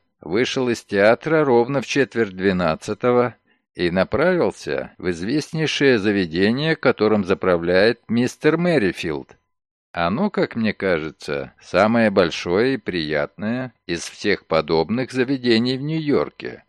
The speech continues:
У них там имеется хитроумное приспособление, известное под названием рулетка, модно раскрашенное и с причудливыми цифрами. Я встал перед ней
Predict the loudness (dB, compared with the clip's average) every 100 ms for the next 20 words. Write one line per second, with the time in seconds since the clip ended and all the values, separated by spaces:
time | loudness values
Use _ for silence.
0 | _ _ -8 -2 0 0 -2 -2 -2 -2
1 | -2 -4 -8 -6 -6 -2 2 2 0 -2
2 | -2 -2 -6 -4 0 0 0 0 0 0
3 | -4 -6 -10 _ _ -8 -6 -4 -4 -4
4 | -4 -2 -2 0 0 2 0 2 0 0
5 | -2 -2 -2 0 0 0 -2 -10 -10 -12
6 | _ _ -6 -4 -2 -2 -4 -4 -8 -4
7 | -4 -4 -6 -8 -6 -6 -6 -8 -8 -8
8 | -8 -8 -6 -4 -2 -2 -4 -2 0 2
9 | 0 -4 -4 -10 -16 _ _ _ -8 0
10 | 0 0 0 2 2 2 -2 -2 -2 -6
11 | -4 -6 -6